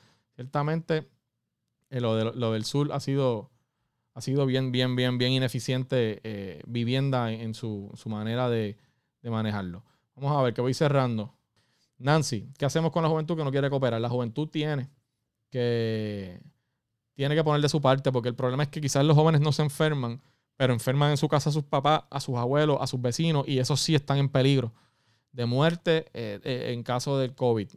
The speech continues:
Están enfermándose y la mayoría de los que se enferman tienen entre veinte y veintinueve años, pero la mayoría de los que mueren tienen más de sesenta. Por lo tanto, estamos, eh, de alguna manera poniendo en peligro, si no nos, no nos cuidamos,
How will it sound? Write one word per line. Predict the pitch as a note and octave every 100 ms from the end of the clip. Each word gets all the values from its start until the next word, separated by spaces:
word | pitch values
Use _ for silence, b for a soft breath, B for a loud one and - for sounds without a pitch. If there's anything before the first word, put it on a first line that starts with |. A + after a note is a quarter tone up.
| -
Están | A#2 - C3+
enfermándose | D3+ E3 D3+ D3+ B2+
y |
la | A#2+
mayoría | A#2 A#2 C#3 C3 C3 C#3
de |
los | D#3+
que | D#3+
se | D#3+
enferman | C#3+ C3 B2
tienen | B2 C#3 C#3
entre | C3 B2 B2
veinte | C3+ D3+
y | D#3
veintinueve | C3+ B2+ B2+ C#3
años, | F3 G3+ G3+ -
pero | C3+
la | B2
mayoría | A#2 A#2 A#2+
de | D3
los | D#3
que | E3
mueren | D#3 E3+
tienen | D3 C#3+ D3
más | C3
de | C3+
sesenta. | B2+ B2+ A#2+ A2+ - - B B B
Por | B2+
lo | B2
tanto, | B2 E3 F3
estamos, | C3+ - C#3+ F3 F#3 - B B B B
eh, | - C3
de | C3
alguna | A#2 C#3
manera | D3+ E3 F3+ E3 -
poniendo | C#3 B2+ C3 D#3
en |
peligro, | D#3 D#3 E3+ F3+
si | C#3+
no | B2 A#2+
nos, | C#3+ C#3+
no | C3+ B2
nos | B2+
cuidamos, | - D#3+ F3+ E3